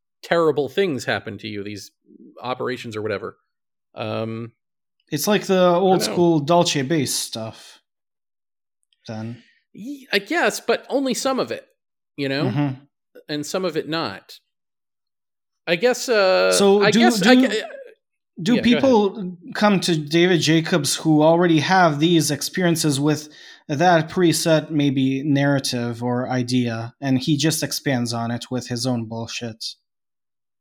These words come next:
Speaker 1: Yeah, I think it's fair to say that anyone who goes to any researcher in the past, I don't know, two decades or so, um,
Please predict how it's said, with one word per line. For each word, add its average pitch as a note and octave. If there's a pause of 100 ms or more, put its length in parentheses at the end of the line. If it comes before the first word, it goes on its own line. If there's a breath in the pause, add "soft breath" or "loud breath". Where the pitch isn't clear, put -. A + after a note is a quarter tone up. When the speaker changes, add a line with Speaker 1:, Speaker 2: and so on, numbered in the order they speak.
Speaker 1:
Yeah, D3
I D#3
think G#3
it's -
fair F3+
to E3
say D#3
that C3+
anyone E3+
who C#3
goes C#3
to B2
any C#3
researcher A2+ (140)
in A2
the G2+
past, G#2+ (160)
I A2
don't G#2+
know, G#2 (120)
two A2+
decades G#2
or G2
so, G#2+ (800 soft breath)
um, A#2